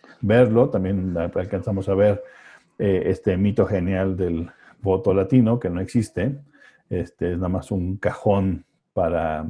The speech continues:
eh, simplón, como de espacio común, que no sirve muy bien cuando uno ya le escarba un poquito, porque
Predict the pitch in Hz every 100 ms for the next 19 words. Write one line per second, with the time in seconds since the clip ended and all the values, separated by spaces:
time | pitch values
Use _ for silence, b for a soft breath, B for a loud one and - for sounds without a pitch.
0 | 78 92 87 80 - 95 87 107 98 101
1 | 101 104 - _ 95 85 82 80 - 95
2 | 90 95 95 98 101 104 135 b b b
3 | b b - 98 90 95 - 104 98 95
4 | 92 92 95 95 87 87 95 87 90 87
5 | 87 80 80 - - 92 90 92 117 117
6 | 139 120 113 95 - 92 82